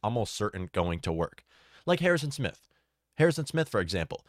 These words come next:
he was drafted in the first round. Everyone knew he was gonna be a good safety. I mean, he was, like, like, you look at the safety in the first round that's gonna be drafted this year. I mean, everyone knows he's gonna be good safety. Is he gonna be taken top ten? Who knows?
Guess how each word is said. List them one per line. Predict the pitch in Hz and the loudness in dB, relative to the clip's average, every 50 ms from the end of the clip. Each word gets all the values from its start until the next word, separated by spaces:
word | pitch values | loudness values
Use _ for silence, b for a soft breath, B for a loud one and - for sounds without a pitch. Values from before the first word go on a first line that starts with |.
| B B B | B B B
he | - 202 | -2 0
was | 240 214 131 | 0 2 2
drafted | 113 95 92 - 104 87 | 2 2 2 0 -2 -4
in | 82 | -4
the | 82 | -4
first | - 85 87 82 - 113 | -4 -4 -4 -2 0 0
round. | 120 139 - | 0 2 2
Everyone | - 165 170 180 190 196 202 170 117 | 0 -2 0 0 0 0 0 0 0
knew | 101 107 117 117 | 0 0 -2 -2
he | 117 131 | -2 -2
was | 123 - | -4 -4
gonna | - 101 104 | -6 -8 -8
be | - 90 87 | -6 -6 -8
a | 90 | -6
good | - 104 107 | -6 -6 -6
safety. | - - 160 170 - - - - - - | -4 -6 -8 -8 -8 -12 -18 -18 -12 -6
I | |
mean, | 87 90 95 | -4 -2 0
he | 104 107 | 2 2
was, | 107 110 92 - - - _ _ - | 0 0 -2 -6 -12 -18 _ _ -12
like, | 87 90 85 - | -10 -10 -8 -6
like, | 110 - - 135 131 - | -8 -6 -6 -8 -6 -4
you | 160 160 196 202 | -2 -2 -2 2
look | 202 226 226 | 2 2 2
at | 196 | 4
the | 185 175 151 | 4 4 4
safety | - - 165 165 160 - 165 160 | 4 2 0 0 0 0 -2 -2
in | 147 | 0
the | 147 | -2
first | 135 - 139 143 135 - | 0 0 0 0 0 0
round | 139 135 139 | -2 0 0
that's | 135 120 | -2 -2
gonna | - 127 120 | -4 -4 -4
be | 117 110 | -2 0
drafted | 98 107 104 120 - 110 95 | 2 2 2 2 2 0 -2
this | 117 156 - - | -2 -2 -2 -2
year. | 82 80 | -4 -4
I | |
mean, | 92 107 104 | -2 0 0
everyone | 117 123 147 139 110 85 | 2 2 2 2 2 2
knows | 87 107 123 | 2 0 0
he's | - 104 82 | -2 -6 -6
gonna | - 95 87 | -6 -6 -4
be | 82 85 | -4 -4
good | - - 92 80 | -4 -4 -4 -4
safety. | - - 127 123 - - 87 92 B B B B B B B | -2 -2 -4 -4 -4 -6 -6 -6 B B B B B B B
Is | - 156 | -4 -4
he | 143 143 | -2 -2
gonna | 120 113 107 | -2 -2 -4
be | 95 98 | -4 -6
taken | - - 98 87 92 80 | -6 -6 -6 -6 -6 -6
top | - - 85 - - | -2 -2 -2 -2 0
ten? | - 107 120 135 127 - _ _ _ | -2 -2 -2 -2 -2 -6 _ _ _
Who | - 135 | 2 2
knows? | 139 147 165 135 87 - | 2 4 2 0 -2 -4